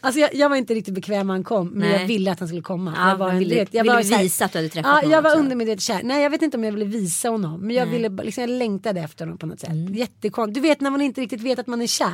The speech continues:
Speaker 2: Ja, jag
Speaker 1: men man,
Speaker 2: fattar.
Speaker 1: så här, man, kroppen säger att jag vill ha hit den här mannen.
Speaker 2: Ja.
Speaker 1: Och då kommer den här killen in,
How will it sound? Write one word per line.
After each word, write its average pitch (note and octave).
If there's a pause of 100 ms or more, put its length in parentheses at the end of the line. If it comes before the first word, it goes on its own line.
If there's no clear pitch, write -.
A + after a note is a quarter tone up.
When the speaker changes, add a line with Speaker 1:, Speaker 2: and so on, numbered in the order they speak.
Speaker 2:
Ja, E3
jag G#3+
Speaker 1:
men A3+
man, A3+
Speaker 2:
fattar. F#3
Speaker 1:
så -
här, G#3+
man, A3+
kroppen A3+
säger G3+
att F3
jag G3+
vill G3
ha G3+
hit G3
den F#3
här F#3+
mannen. G3+
Speaker 2:
Ja. F3+ (360)
Speaker 1:
Och -
då D#4+
kommer B3
den G#3+
här F#3
killen A3
in, E4+